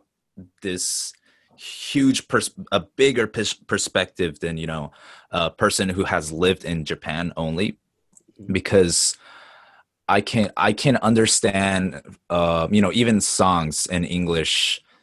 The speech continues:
Speaker 1: If we're talking about Jay-Z, you know, what, what is he saying and wh-, how, what is his view of the world? And I can actually understand that, you know, and,
Speaker 2: Mm-hmm.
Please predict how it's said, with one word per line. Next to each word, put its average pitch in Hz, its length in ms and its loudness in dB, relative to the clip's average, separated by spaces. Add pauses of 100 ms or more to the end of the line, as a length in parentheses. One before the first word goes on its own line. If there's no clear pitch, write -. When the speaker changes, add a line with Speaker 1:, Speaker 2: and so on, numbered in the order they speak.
(100)
Speaker 1:
If - 100 -8
we're 92 100 -2
talking 95 280 0
about 78 320 2
Jay-Z, 90 480 2
you 87 240 2
know, 82 140 0
what, 107 480 2
what 113 160 6
is 104 160 4
he 107 200 2
saying 87 500 2
and 85 240 0
wh-, 92 120 -2
how, 101 400 4
what 107 180 4
is 101 160 4
his 107 200 2
view 87 420 0
of 80 160 -4
the 82 100 -2
world? 82 720 0 (380)
And 87 160 -4
I 123 100 2
can 117 220 0
actually 85 580 -2
understand 82 640 -2
that, 58 260 -6
you 69 160 -10
know, 73 220 -6
and, 85 220 -6
Speaker 2:
Mm-hmm. 107 240 -10